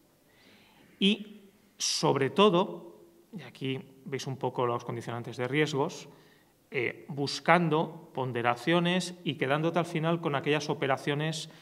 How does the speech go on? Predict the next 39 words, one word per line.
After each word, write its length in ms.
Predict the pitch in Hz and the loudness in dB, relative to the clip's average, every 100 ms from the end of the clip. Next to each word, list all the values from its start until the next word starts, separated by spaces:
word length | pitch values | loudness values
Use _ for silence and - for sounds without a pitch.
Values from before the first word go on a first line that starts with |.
| - - - | -20 -18 -4
que 120 | 127 | 0
más 220 | 135 - | 0 0
te 60 | 151 | 2
iban 160 | 147 | 2
a 80 | 123 | 2
tu 80 | 117 | -4
favor. 400 | - 139 160 131 - | -6 0 0 -2 -12
Es 100 | 113 | -14
decir, 320 | 110 117 107 | -8 -6 -4
yo 160 | 113 139 | 0 2
no 80 | |
entré 260 | 143 139 139 | 0 0 -2
en 40 | |
una 120 | 131 127 | -2 -2
operación 580 | 127 120 - 127 120 | 0 -2 -2 -6 -6
y 80 | 117 | -8
se, 120 | - 117 110 - | -8 -6 -8 -10
se 140 | - | -12
obró 200 | 120 123 | -8 -6
el 40 | 120 | -6
milagro, 520 | 117 131 123 110 120 | -2 -2 -2 -4 -10
¿no? 180 | 131 185 - - - | -10 -12 -16 -20 -18
Sino 340 | - 120 123 | -12 -6 -4
que 100 | - | -2
al 60 | 123 | -4
final 380 | - 127 147 143 | -4 0 0 0
tú 80 | 139 | -4
montas 320 | 139 143 143 | -4 -6 -4
una 160 | 139 | -2
cartera 540 | 139 139 143 151 156 156 - - - _ | 0 -2 0 0 0 -4 -16 -20 -20 _
y 100 | 139 | -4
en 100 | 127 | -2
aquellas 360 | 123 151 151 151 | 0 2 2 2
operaciones 560 | 151 143 - 160 139 | 2 2 2 0 -2
que 100 | - | -4
más 280 | 120 135 - - - _ - _ - | -2 -2 -4 -18 -20 _ -20 _ -10
te 80 | 135 | -8
están 220 | - 143 | -4 -4
funcionando, 760 | 156 147 147 147 147 143 185 | -4 -4 -2 -2 -2 -6 -8